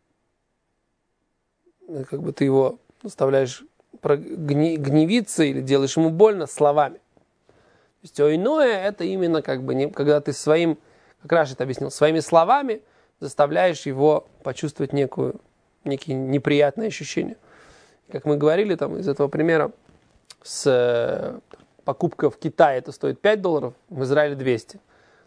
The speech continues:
Нет, нет, нет обман, нет ойное продать в Израиле за двести, потому что ты не едешь в Китай. То есть ощущение, как бы, когда человека, ты, э, делаешь ему больно за то, что ты его обманул,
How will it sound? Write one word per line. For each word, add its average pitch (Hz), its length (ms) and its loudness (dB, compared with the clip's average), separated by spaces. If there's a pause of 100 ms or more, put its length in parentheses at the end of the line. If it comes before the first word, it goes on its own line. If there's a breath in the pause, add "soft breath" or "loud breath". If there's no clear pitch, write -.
Нет, 156 680 0
нет, 185 320 0
нет 190 300 2
обман, 156 540 2
нет 175 220 2 (180)
ойное 160 580 4
продать 127 340 0
в 127 60 -8
Израиле 123 240 2
за 117 100 -2
двести, 117 320 -6 (120)
потому - 120 -12
что - 100 -20
ты 160 60 -10
не 165 140 0
едешь 170 160 -4
в - 80 -16
Китай. - 280 -10 (680 soft breath)
То - 60 -14
есть 143 160 -6
ощущение, 226 680 0
как 170 220 0
бы, 147 80 -8
когда 160 260 2
человека, 170 540 2 (160)
ты, 175 200 0 (240)
э, 156 140 -4
делаешь 170 540 2 (540)
ему 160 320 2
больно 151 480 4
за 113 100 -6
то, 131 80 -8
что 139 120 -12
ты 165 140 0
его 143 220 4
обманул, 156 680 2